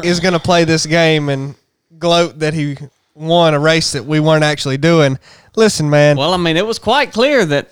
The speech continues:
Speaker 2: that there was a race, uh, going on. So I, I just, well,
Speaker 1: Since
Speaker 2: I,
Speaker 1: when?
Speaker 2: I'll
Speaker 1: Since you
Speaker 2: enter.
Speaker 1: got on Instagram and said, "Oh, hey, guys, I really
Speaker 2: So-, somebody
Speaker 1: I,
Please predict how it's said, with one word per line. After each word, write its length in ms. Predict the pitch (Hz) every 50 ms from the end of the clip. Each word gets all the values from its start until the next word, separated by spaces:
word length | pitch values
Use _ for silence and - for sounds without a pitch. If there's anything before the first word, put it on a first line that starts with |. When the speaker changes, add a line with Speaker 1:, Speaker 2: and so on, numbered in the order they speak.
| _ _ _ _ _
Speaker 2:
that 220 | 139 143 127 - 143
there 140 | 143 156
was 180 | 170 175 165 156
a 80 | 151 151
race, 340 | 170 190 190 175 - - - _ _ _ _ _
uh, 100 | - 147 147 135 131 131 127 123
going 280 | 127 143 156 156 139
on. 520 | 147 175 175 135 101 104 113 110 - 131 -
So 180 | - 131 117
I, 220 | 117 131 143 139 -
I 180 | - 104 123 147
just, 680 | 143 151 151 143 - - - - - - - 117 110
well, 40 | 95 -
Speaker 1:
Since 320 | - - 302 302 277 262
Speaker 2:
I, 20 | 254
Speaker 1:
when? 300 | 254 302 359 403 381 202
Speaker 2:
I'll 160 | 139 156 180
Speaker 1:
Since 220 | 196 247 208 247 285
you 60 | 294
Speaker 2:
enter. 100 | 233 285
Speaker 1:
got 100 | 262 247
on 100 | 247 240 247
Instagram 520 | 254 247 - 233 220 196 214 220 220 214 226
and 80 | 226
said, 160 | - 294 262 247
"Oh, 240 | 262 277 285 302 311
hey, 120 | 320 302 269
guys, 480 | 262 269 262 262 269 262 262 254 233
I 220 | 262 240 240 247 254
really 380 | 262 294 302 294 277 247 226 214
Speaker 2:
So-, 60 | - - -
somebody 500 | - - 202 208 226 226 247 254 254 262
Speaker 1:
I, 40 | 269